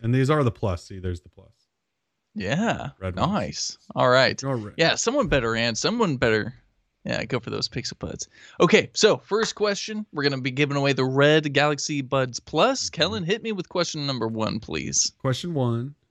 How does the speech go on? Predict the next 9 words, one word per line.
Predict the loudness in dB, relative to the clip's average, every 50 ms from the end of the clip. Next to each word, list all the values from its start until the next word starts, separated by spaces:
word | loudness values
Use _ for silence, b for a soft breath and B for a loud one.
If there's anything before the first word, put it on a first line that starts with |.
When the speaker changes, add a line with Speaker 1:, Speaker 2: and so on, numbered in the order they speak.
| _ -8
Speaker 1:
is | -6 -2 0
up | 0 0 0 -4 _ _ _
now. | -14 -14 -14 -14 -18 _ _ _ _ _ _ _ _ _ _ _ _ _ _ -10
Speaker 2:
What | 0 4 6 6 6 4 2
is | -4 -2 -2 0
the | 2 2 0 0 0 0
internal | 0 2 2 0 0 0 0 2 2 2 2 0
code | 2 4 6 6 8 6 4 4
name | 4 4 4 4 4 2 -2 -2